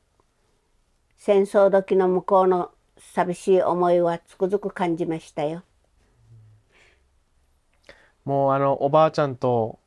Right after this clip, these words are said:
Speaker 2: その、着物の持ち主の方がお会いした時に、この、僕も聞いてて、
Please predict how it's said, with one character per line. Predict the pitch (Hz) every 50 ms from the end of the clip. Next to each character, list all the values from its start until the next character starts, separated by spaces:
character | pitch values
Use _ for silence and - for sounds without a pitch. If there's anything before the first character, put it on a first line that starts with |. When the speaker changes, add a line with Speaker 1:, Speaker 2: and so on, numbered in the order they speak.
| _ _ _ - 135
Speaker 2:
そ | - 127
の、 | 117 117 113 113 113 113 110 110 110 -
着 | - 127
物 | 123 120 120 120 117
の | 117 117
持 | 117 117 117
ち | - - 120
主 | 113 104 - 117
の | 113 113 -
方 | - 117 - 120
が | 107 110 110 110 101 - _ _ _ _ _ _ _ _ _ _ _ -
お | 123 123 123
会 | 127 127
い | 120
し | -
た | - 123
時 | - 120 110 - 113
に、 | 110 117 131 175 - _ _ _ _ _ _ _
こ | _ 123 117
の、 | 113 110 110 110 110 107 98 - - - _ -
僕 | - 120 113 - -
も | 117 113 110 107
聞 | - - - 120
い | -
て | - 113
て、 | - - 117 123 -